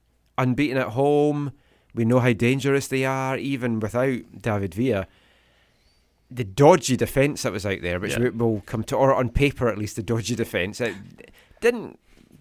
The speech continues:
Speaker 1: bode well. So for me, surprise. Now we talked about Eric Hurtado. That's our second question. Eric Hurtado is a, and we'll start with Joe.
Speaker 2: Uh, a player who has value for money.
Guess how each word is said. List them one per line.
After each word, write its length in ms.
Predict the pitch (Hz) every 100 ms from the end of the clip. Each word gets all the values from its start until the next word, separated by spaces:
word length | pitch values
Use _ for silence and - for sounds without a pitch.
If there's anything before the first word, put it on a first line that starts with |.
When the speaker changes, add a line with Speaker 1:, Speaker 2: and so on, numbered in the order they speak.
| _
Speaker 1:
bode 180 | 143 117
well. 220 | 127 151
So 160 | 120 113
for 180 | -
me, 380 | 120 185 120 78 _ -
surprise. 760 | - 117 127 139 95 69 - - _ _ _ _ _ _ _ _ 143
Now 80 |
we 60 | 151
talked 180 | 165 143
about 160 | 127
Eric 240 | 123 127 117
Hurtado. 340 | - 107 131
That's 200 | 156 113
our 60 | 113
second 380 | - 120 - 110
question. 400 | 107 - 190 - _ _ -
Eric 260 | 170 214 -
Hurtado 720 | 151 - 135 139 139 143 139 - _ _
is 220 | 127 120
a, 400 | 117 117 123 117 - _
and 80 | 104 107
we'll 80 |
start 240 | - 113 80
with 100 | 98
Joe. 240 | - 73 - _ _ -
Speaker 2:
Uh, 300 | 143 135 -
a 100 | -
player 380 | - 170 170 160
who 140 | 156
has 200 | 151 135
value 400 | 135 135 139 135
for 180 | 135 -
money. 400 | 135 131 127 -